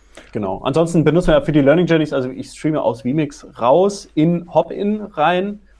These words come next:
Hopin ist die Event-Plattform, da ist eben der Chat dann integriert und dort gibt's dann eben auch die Sessions. Der zweite Teil findet dann eben in diesen Sessions statt. Das kann man sich vorstellen, eben eigentlich wie so ein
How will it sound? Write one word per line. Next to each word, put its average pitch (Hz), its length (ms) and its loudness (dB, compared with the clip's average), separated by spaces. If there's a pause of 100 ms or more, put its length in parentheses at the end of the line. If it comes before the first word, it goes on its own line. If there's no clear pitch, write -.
Hopin 147 300 -2
ist 143 180 -8
die 131 80 -4
Event-Plattform, 165 800 0
da 139 260 4
ist 139 200 -6
eben 131 200 -8
der 123 120 -2
Chat - 320 -8 (220)
dann 170 220 2
integriert 175 600 0
und 147 260 -4
dort 175 320 2
gibt's 165 240 -6
dann - 220 0
eben 147 200 -8
auch 135 300 -2 (280)
die - 80 -6
Sessions. 190 680 -4 (160)
Der 120 100 -6
zweite 151 260 0
Teil 143 180 -2
findet 139 260 -4
dann 127 140 -4
eben 120 140 -6
in 113 60 -4
diesen 113 160 -8
Sessions 156 340 -8
statt. 135 320 -4
Das 120 220 -4
kann 135 100 -4
man 139 80 2
sich 123 140 -2
vorstellen, 117 380 -2
eben 101 240 -10
eigentlich 110 240 -10
wie 117 80 -8
so 110 140 -6
ein 104 140 -10